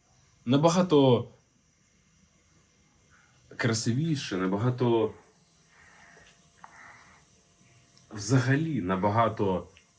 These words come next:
превосходяще жінок. І це не стосується лише гуртожитку.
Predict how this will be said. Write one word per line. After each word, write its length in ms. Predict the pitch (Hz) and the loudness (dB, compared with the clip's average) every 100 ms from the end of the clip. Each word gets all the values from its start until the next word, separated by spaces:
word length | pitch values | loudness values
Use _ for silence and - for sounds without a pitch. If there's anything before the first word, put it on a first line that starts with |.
| _ | _
превосходяще 1120 | - 131 120 110 123 110 147 120 - - 65 - - _ _ _ _ _ _ _ _ - | 0 2 4 0 0 2 2 0 -4 -10 -12 -16 -20 _ _ _ _ _ _ _ _ -14
жінок. 600 | 92 107 120 92 - - _ _ _ _ _ _ _ _ _ _ _ _ - | -4 0 2 0 -4 -20 _ _ _ _ _ _ _ _ _ _ _ _ -8
І 100 | 247 | -2
це 160 | 208 | 2
не 460 | 196 180 165 151 143 | 4 4 4 4 4
стосується 540 | 127 147 - 160 - | 0 -4 -2 0 2
лише 280 | 110 110 110 | 2 2 0
гуртожитку. 760 | 107 110 110 104 90 76 - | 0 0 0 -2 -2 -8 -18